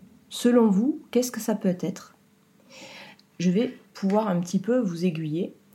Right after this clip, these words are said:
en vous expliquant que déjà, il y en a trois. Et ces trois premières techniques sont considérées comme majeures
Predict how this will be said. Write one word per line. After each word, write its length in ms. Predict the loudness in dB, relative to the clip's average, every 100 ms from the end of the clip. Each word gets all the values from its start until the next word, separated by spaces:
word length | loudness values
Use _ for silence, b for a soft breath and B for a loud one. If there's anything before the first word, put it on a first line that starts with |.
| B B
en 100 | 2
vous 160 | 4
expliquant 560 | 4 2 -4 -2 0 2
que 120 | 0
déjà, 420 | 0 0 0 0
il 200 | 0 -2
y 120 | 0 2
en 160 | 2
a 100 | 0
trois. 420 | -4 -10 -8 -8 -10 b b b b b _
Et 100 | 2
ces 300 | 2 2 -2
trois 320 | -2 0 0
premières 600 | 0 2 4 6 4 0 -4 -4
techniques 640 | -4 2 2 2 0 -6 -6 B B B
sont 200 | 2 4
considérées 720 | 4 2 2 2 2 2 0
comme 320 | 0 0 0
majeures 840 | 0 2 2 0 0 0 0 -6